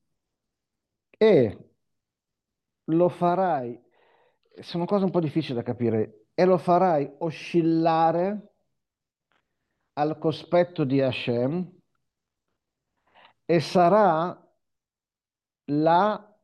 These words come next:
tua porzione, la tua porzione. In italiano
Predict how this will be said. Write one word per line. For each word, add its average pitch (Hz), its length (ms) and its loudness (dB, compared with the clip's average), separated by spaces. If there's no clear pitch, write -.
tua 151 360 0
porzione, 98 920 -8
la 147 120 0
tua 143 200 0
porzione. 65 680 -4
In 147 140 4
italiano 160 680 2